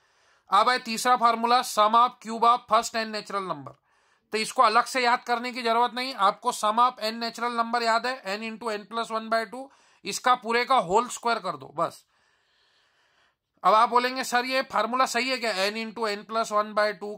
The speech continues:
का upon two का होल स्क्वायर?" हाँ, चेक कर सकते, वन क्यूब प्लस टू क्यूब प्लस थ्री क्यूब प्लस फ़ोर क्यूब प्लस फ़ाइव क्यूब, तो n की वैल्यू फ़ाइव हो गई।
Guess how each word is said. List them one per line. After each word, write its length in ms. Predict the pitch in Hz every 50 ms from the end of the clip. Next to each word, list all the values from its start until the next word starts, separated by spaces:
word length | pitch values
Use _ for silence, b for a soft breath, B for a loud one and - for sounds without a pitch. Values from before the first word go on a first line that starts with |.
| - 214
का 380 | 202 208 208 202 202 - - _ _ - 170
upon 340 | 160 - 196 190 202 202 175
two 160 | 196 196 196 185
का 100 | 208 202
होल 260 | 196 165 156 180 190 185
स्क्वायर?" 340 | - - - 196 202 208 214 -
हाँ, 320 | 156 175 165 139 131 - -
चेक 220 | 208 220 220 -
कर 120 | 233 233 226
सकते, 420 | - 220 - _ _ 151 127 - _ _ _ _ _ _ _ _ _ -
वन 220 | 165 185 202 220
क्यूब 280 | 208 208 233 240 240 226
प्लस 320 | - 220 220 226 220 - -
टू 120 | 208 214
क्यूब 280 | 190 - 214 226 240 202
प्लस 320 | - 220 214 220 214 - -
थ्री 160 | 196 202 214
क्यूब 280 | 185 - 214 226 233 202
प्लस 400 | - - 208 202 214 220 - - -
फ़ोर 180 | - 190 202 202
क्यूब 220 | 196 - 226 226
प्लस 280 | 220 _ 220 220 214 - -
फ़ाइव 200 | 196 196 196 202
क्यूब, 220 | 196 175 147 131 - _
तो 60 | 175
n 260 | 165 175 180 196 175
की 80 | 185 214
वैल्यू 240 | 196 196 196 208 208
फ़ाइव 260 | - 190 175 180 180
हो 80 | 165
गई। 160 | 143 135 127